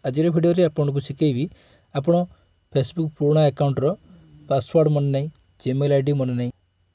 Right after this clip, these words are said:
user name ମନେ ନାହିଁ ଆପଣଙ୍କର, mobile number ବି ଆପଣଙ୍କ ମନେ ନାହିଁ। ତ ଯେତେ ପୁରୁଣା ଆଇ ଡି ହେଲେ ବି ତାକୁ ବି ଆପଣ ବି Facebook ପୁରୁଣା ଆଇ ଡିକୁ ଖୋଲିପାରିବେ କେମିତି? ତ friends, ଭିଡ଼ିଓକୁ like କରନ୍ତୁ।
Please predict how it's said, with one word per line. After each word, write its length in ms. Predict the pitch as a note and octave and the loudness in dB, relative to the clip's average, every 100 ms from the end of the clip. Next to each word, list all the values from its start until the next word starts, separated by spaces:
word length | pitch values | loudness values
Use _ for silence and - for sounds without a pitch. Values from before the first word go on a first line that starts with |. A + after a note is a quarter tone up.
| _ _ | _ _
user 260 | B2 A#2+ E3+ | -6 2 2
name 200 | E3+ E3+ | 4 4
ମନେ 140 | D#3+ | 4
ନାହିଁ 120 | D#3+ D#3 | 2 2
ଆପଣଙ୍କର, 360 | D#3 D3+ C#3+ D3+ - _ _ _ _ | 0 0 -2 -4 -14 _ _ _ _
mobile 300 | B2 A#2+ D#3+ | -6 2 2
number 300 | D3 B2 C3 | 4 2 4
ବି 60 | D#3 | 4
ଆପଣଙ୍କ 280 | D#3 D#3+ D#3 | 4 4 4
ମନେ 220 | C#3+ A2 | 2 0
ନାହିଁ। 160 | A#2+ C#3 _ _ | -6 -14 _ _
ତ 20 | D3 B2+ | -8 -2
ଯେତେ 240 | C#3 C#3 G3 | -2 0 -4
ପୁରୁଣା 380 | - D3 D#3 E3+ | -2 0 2 4
ଆଇ 160 | C#3 | 2
ଡି 120 | C3+ | 2
ହେଲେ 220 | D#3 A#2 A2 | 2 2 -2
ବି 120 | A#2 - _ _ _ - | -4 -12 _ _ _ -10
ତାକୁ 240 | B2+ - | -8 0
ବି 80 | D#3 | 2
ଆପଣ 220 | C#3 C3 B2 | 2 -2 -2
ବି 140 | D#3+ A3+ _ _ _ _ - | -2 -4 _ _ _ _ -8
Facebook 320 | B2+ - D3 | -6 -4 -6
ପୁରୁଣା 260 | C#3 C3 B2+ | 0 0 0
ଆଇ 100 | A#2 | 0
ଡିକୁ 200 | A2+ E3 - _ _ _ - | -2 -2 -6 _ _ _ -6
ଖୋଲିପାରିବେ 540 | - B2 A#2 A2 C3 G3 _ _ _ | -2 0 0 0 -2 -4 _ _ _
କେମିତି? 300 | A2+ A2 G3 - - - | -6 -4 -6 -8 -6 -2
ତ 20 | |
friends, 320 | D3+ F3 F#3 - | 2 0 0 -4
ଭିଡ଼ିଓକୁ 220 | C#3 C#3+ D3 | 0 2 4
like 220 | B2 - | 2 2
କରନ୍ତୁ। 320 | C#3+ D3+ | 2 2